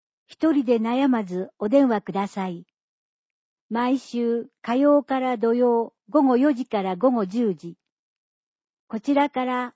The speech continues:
お名前を聞くことはありません。相談電話、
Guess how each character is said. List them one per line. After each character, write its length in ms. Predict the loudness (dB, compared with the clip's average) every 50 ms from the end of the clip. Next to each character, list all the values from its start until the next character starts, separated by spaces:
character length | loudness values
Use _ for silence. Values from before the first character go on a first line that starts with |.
| _ _
お 80 | -2 0
名 160 | 2 4 4
前 240 | 4 4 4 4 2
を 100 | 2 0
聞 160 | -2 -6 -16
く 120 | -16 -2
こ 100 | -2 -2
と 140 | 2 2 2
は 120 | 2 2 0
あ 60 | -2
り 100 | -4 -4
ま 140 | -4 -4 -4
せ 240 | -6 -6 -8 -6
ん。 140 | -6 -8 -10 -14 _ _ _ _ _ _ _ _ _ _ _ _ _ _ _ _ _ _ _
相 320 | _ 0 2 2 4 4
談 260 | 2 2 2 2 2
電 280 | 2 2 2 2 0 -2
話、 260 | -4 -6 -8 -12 -14